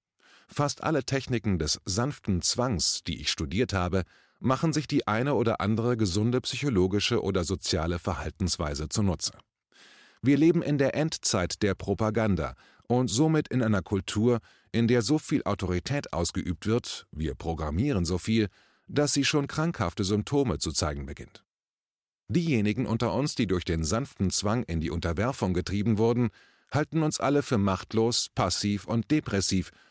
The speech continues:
Sie geben sich nicht selten der Meditation hin. Diejenigen, die sich gegenüber den Autoritäten dem Widerstand verschrieben haben,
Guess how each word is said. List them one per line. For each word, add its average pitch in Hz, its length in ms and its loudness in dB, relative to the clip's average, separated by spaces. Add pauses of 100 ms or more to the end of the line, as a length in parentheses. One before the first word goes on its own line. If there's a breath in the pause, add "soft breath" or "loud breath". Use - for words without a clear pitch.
(280 soft breath)
Sie 139 180 4
geben 156 220 4
sich 156 180 -2
nicht - 160 -4
selten 107 320 0
der 98 120 0
Meditation 92 640 0
hin. - 160 -14 (720 loud breath)
Diejenigen, 170 560 4
die 143 100 0
sich 139 160 -4
gegenüber 123 400 2
den 117 140 2
Autoritäten 110 760 -2
dem 80 220 0
Widerstand 107 500 0
verschrieben 113 520 0
haben, 120 300 0